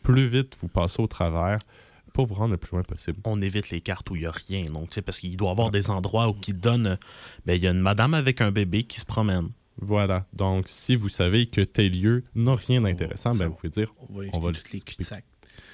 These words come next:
Speaker 3: Euh, c'est un petit peu une mécanique du jour de la marmotte.
Speaker 1: Oui.
Speaker 3: Mais
Speaker 2: Ouais.
Speaker 3: on a un nombre très limité de,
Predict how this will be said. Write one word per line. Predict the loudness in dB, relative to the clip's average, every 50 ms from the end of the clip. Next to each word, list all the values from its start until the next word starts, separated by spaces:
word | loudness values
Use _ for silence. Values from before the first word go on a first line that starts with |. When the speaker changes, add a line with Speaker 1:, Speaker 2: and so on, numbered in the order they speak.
| -20 -20 -20 _ _ -2
Speaker 3:
Euh, | 0 0 0 0
c'est | -2 -2 -2
un | -2
petit | -4 -4
peu | -4 -4
une | -4
mécanique | -4 -4 -6 -6 -6 -6 -6 -6
du | -8 -8
jour | -6 -6 -6
de | -6
la | -6 -6
marmotte. | -6 -8 -10 -10 -12 -14 -16 _ _ _ _ _ _ _ -4
Speaker 1:
Oui. | 0 0 0 -2 -2 -2
Speaker 3:
Mais | -2
Speaker 2:
Ouais. | 0 0
Speaker 3:
on | 0 0 0
a | 0
un | 0 0
nombre | 0 0 -2 -2 -4 -6 -8 -10 _
très | -14 -12 -8 -4 -4 -2
limité | -2 -2 -2 -4 -4 -6 -8 -10 -10
de, | -8 -8 -8